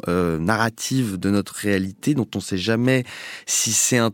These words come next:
temps à venir, si c'est un temps composé du passé, de notre présent.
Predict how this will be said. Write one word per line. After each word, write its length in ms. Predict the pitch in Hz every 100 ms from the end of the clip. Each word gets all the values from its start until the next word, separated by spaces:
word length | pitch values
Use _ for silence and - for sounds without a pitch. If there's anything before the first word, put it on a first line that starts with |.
| _
temps 180 | - 123
à 80 | 113
venir, 600 | 107 113 131 139 131 -
si 180 | - 107
c'est 300 | - - 120
un 100 | 110
temps 220 | - 120
composé 480 | 120 110 117 110 117
du 140 | 113
passé, 680 | - 117 - - - 123 120
de 80 | 110
notre 240 | 113 -
présent. 600 | - 120 110 113 123 120